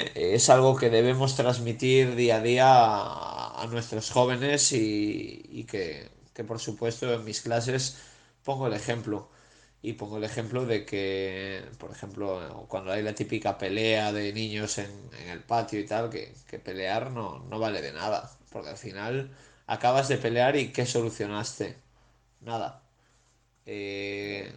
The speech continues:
que le pegaste al otro, pues ya ves, pégale un saco que va a surtir el mismo efecto para ti y a-, a-, en cambio al, a la otra persona pues no le vas a hacer daño. Le pegaste un saco que, que no, que no le duele.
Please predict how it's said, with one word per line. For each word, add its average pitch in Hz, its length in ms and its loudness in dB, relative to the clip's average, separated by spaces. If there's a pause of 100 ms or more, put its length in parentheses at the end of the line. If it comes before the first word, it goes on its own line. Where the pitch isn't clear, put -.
(180)
que 117 100 -6
le 117 120 0
pegaste 135 340 6
al 143 120 8
otro, 104 280 0 (220)
pues - 260 -16
ya 113 120 -2
ves, 107 300 -4
pégale 120 340 0
un 107 80 -4
saco 117 380 2
que 104 520 0 (400)
va 120 140 4
a - 40 6
surtir 123 460 2
el 117 80 -2
mismo 120 280 0
efecto 117 440 2
para 110 260 2
ti 156 320 2 (380)
y 120 280 -2
a-, 101 140 2
a-, 92 440 -2
en 107 160 -8
cambio 120 340 6
al, 113 300 6
a 110 180 6
la 113 240 8
otra 117 240 6
persona 120 440 2
pues 123 160 0
no 117 80 0
le 113 80 2
vas 113 200 2
a - 20 -6
hacer 110 240 -2
daño. 110 320 0 (360)
Le 110 100 -8
pegaste 110 340 -6
un 113 80 -6
saco 101 400 -4
que, 90 380 -10 (100)
que 110 80 -20
no, 107 540 -12
que 110 80 -14
no 107 120 -10
le 110 100 -4
duele. 107 320 -2